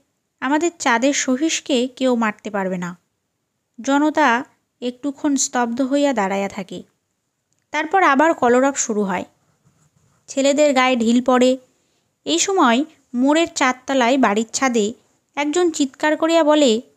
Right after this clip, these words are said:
"মিলিটারি আরম্ভ হয় দৌড় প্রতিযোগিতা।" আশেপাশের গলি খুঁজি,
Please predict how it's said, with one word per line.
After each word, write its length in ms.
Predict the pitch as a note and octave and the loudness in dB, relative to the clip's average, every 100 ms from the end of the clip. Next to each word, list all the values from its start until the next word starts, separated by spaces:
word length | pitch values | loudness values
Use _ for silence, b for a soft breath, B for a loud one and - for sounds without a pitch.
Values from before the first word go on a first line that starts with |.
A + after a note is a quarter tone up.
| _ _ _ _ | _ _ _ _
"মিলিটারি 640 | A#3+ B3 C4+ D#4+ E4+ E4+ | -2 2 2 2 2 4
আরম্ভ 400 | D4+ C4 C#4+ D4 | 4 4 2 2
হয় 500 | D#4 D4 D#4 D#4 E4 F4+ _ _ _ A3 | 0 0 2 4 2 -2 _ _ _ -2
দৌড় 280 | B3+ B3+ | 0 0
প্রতিযোগিতা।" 680 | G#3+ G3+ F#3+ F#3 F#3 - - _ _ _ _ _ _ _ _ | 0 -4 -4 -8 -8 -14 -18 _ _ _ _ _ _ _ _
আশেপাশের 640 | - B3 D4 C#4+ C#4 - C4+ | -8 0 0 2 0 2 0
গলি 300 | A3+ B3 C4 | 2 2 2
খুঁজি, 440 | - C4+ B3 C4+ | 0 0 2 2